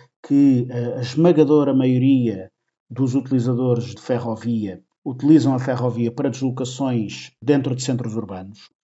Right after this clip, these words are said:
e, portanto, se queremos falar a sério de fazer da ferrovia o principal instrumento de mobilidade coletiva na Europa,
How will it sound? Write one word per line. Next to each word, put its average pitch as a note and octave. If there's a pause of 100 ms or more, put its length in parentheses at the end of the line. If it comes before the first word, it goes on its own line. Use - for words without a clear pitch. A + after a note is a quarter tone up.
e, D3
portanto, C3 (500)
se -
queremos E3
falar C3+
a B2
sério B2+
de -
fazer C3
da A#2+
ferrovia B2
o F3
principal C3+
instrumento B2
de B2+
mobilidade A#2+
coletiva A#2
na B2
Europa, C3